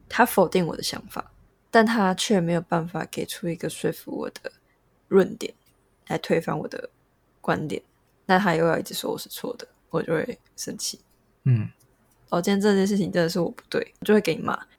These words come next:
Speaker 1: 因为这件事真的是我不对，或者是，呃，我真的做不好。但是你今天要说我做不好，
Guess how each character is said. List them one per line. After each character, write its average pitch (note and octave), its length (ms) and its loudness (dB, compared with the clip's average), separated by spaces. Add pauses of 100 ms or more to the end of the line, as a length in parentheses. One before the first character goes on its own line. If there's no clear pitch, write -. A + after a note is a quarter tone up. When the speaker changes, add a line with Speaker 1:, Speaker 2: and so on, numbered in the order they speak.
Speaker 1:
因 G#3+ 120 6
为 F#3 320 6
这 A3+ 100 8
件 G3 100 8
事 G3 140 4
真 F3+ 80 2
的 - 80 0
是 - 120 -4
我 - 100 -4
不 - 120 -14
对， - 200 0
或 F3 160 4
者 D#3 60 2
是， F3 420 2
呃， - 240 -6 (240)
我 F3 100 -2
真 F3+ 220 0
的 F3 500 0 (280)
做 F#3 100 2
不 F3 100 0
好。 - 240 -8 (440)
但 F#3+ 180 2
是 F#3 680 2 (300)
你 F3+ 100 -2
今 G3+ 140 6
天 A3 80 10
要 G3 120 8
说 F#3+ 160 4
我 E3 80 4
做 E3+ 140 0
不 E3+ 120 -2
好， - 260 -8